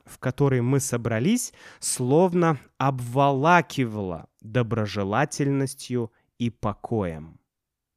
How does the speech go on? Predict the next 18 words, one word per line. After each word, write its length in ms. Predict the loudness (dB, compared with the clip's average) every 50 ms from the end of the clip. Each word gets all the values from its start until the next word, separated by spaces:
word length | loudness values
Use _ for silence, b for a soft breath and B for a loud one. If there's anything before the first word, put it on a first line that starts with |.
| _ _ _ _ _ _ _ _ _ _ _ -20 _ _ _ _ _ _ _
Конец 440 | -8 -6 -4 -4 -4 -6 -8 -10 -16
цитаты. 580 | -12 -12 -12 -10 -10 -10 -10 -10 _ -20 -20 _ _ _ _ _ _ _ b b b b b b b b b b b b b b _ _ _ _ _ _ _ _ _ _ -20 -20 -2 4
То 80 | 4
есть 160 | 4 4 2 -4
в 160 | 0 4 4
этой 260 | 4 4 4 0 0 0 -2
истории 600 | -2 -2 0 4 6 6 8 8 6 6 4 2 0 -6 -4
она 280 | -2 0 0 0 0
говорит, 420 | 0 0 0 0 2 2 0 0 -2
что, 500 | -6 -4 _ 2 4 4 4 2 -2 _ _ -20 -20 -18
м, 800 | -16 -16 -16 -16 -16 -18 -18 -18 -18 -18 -18 -18 -18 -20 -20 -20 _ _ _ -8 -2
на 180 | 0 0 0
этой 160 | 2 2 0
встрече, 760 | -2 0 -6 -6 _ 0 2 2 2 2 0 0 0 0 0 0 -4 -4
на 200 | -2 0 0 -2
этом 280 | 0 0 -2 -2 -2 _ _ _ _
ужине 640 | 2 4 4 4 2 2 2 2 4 2 0 0 -4 b b b b b b b b b b b b b b
никто 720 | -2 2 2 2 2 0 -12 2 4 6 8 8 6 4